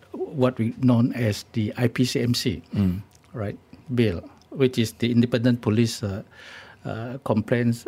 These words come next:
Speaker 1: on the Misconduct of the Police Officers.
Speaker 2: And that's something we'll get to, uh, later in our conversation. But just on that note about the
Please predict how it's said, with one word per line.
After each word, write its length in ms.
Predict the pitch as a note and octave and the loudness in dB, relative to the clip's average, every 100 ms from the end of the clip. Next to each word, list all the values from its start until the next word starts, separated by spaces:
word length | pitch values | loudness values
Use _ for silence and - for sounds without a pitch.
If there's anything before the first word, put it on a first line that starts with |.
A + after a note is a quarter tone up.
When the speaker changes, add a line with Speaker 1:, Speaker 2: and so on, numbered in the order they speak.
| - | -2
Speaker 1:
on 100 | A2+ | 0
the 80 | G#2 | 2
Misconduct 560 | G2 B2 - G#2 G#2 - | 4 2 2 0 0 -2
of 280 | A#2+ G2 F2+ - - | -2 -2 -4 -16 -8
the 120 | G2 | -8
Police 300 | F#2 A2 G#2 | -2 -2 -2
Officers. 520 | F#2 - - E2+ - - - _ - - - | -4 -6 -8 -10 -12 -18 -20 _ -18 -14 -2
Speaker 2:
And 140 | C#3 C3+ | 2 2
that's 120 | F3 | 2
something 280 | D3 D3 C3+ | 2 2 2
we'll 100 | A#2+ | 4
get 220 | A2 G2 | 2 0
to, 420 | - A2 G#2 G#2 - | 2 4 6 4 4
uh, 160 | G#2 | 4
later 360 | F#2+ G2 - G#2 | 4 2 2 2
in 80 | F#2+ | 2
our 60 | |
conversation. 640 | - F#2+ E2+ - F#2 - F2+ | 2 4 4 4 2 4 4
But 200 | F#2+ - - - | 2 0 -12 0
just 180 | D#3+ - | 4 6
on 80 | A3+ | 8
that 160 | D#3 | 8
note 280 | A2+ A#2 A#2+ A2+ | 6 6 4 2
about 440 | A2+ G#2+ G2+ - - - - | 2 4 2 0 -10 -18 0
the 140 | A2 | 2